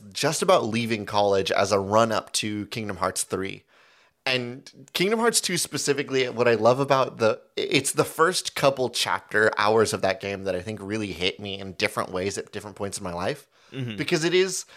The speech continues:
Speaker 1: it's a story about a boy realizing that, well, he, he's like, "Oh no, the world around me is really fake."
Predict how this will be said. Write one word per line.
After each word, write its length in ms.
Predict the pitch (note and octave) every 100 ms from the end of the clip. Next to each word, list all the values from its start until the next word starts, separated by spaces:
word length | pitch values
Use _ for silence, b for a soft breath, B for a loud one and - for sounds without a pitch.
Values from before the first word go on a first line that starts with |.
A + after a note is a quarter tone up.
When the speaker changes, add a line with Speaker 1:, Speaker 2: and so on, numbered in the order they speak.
| B
Speaker 1:
it's 180 | - D#3+
a 40 |
story 300 | D#3+ G#3 G3+
about 260 | F#3 E3 E3
a 80 | C3
boy 460 | A#2 B2+ C#3+ C#3
realizing 640 | A#2 A#2 A#2+ A#2 A2+ A2+ A2
that, 240 | G#2+ -
well, 340 | D3 D3 C#3 - _
he, 380 | - D3+ E3+ F3
he's 240 | - F3+ D#3
like, 120 | C3
"Oh 160 | E3 E3
no, 280 | F#3+ F3+
the 100 | D3
world 220 | C#3 D3+ D3+
around 280 | D3 E3
me 80 | D3
is 120 | B2
really 180 | C#3 C#3
fake." 480 | A#2+ E3 D3 A2 -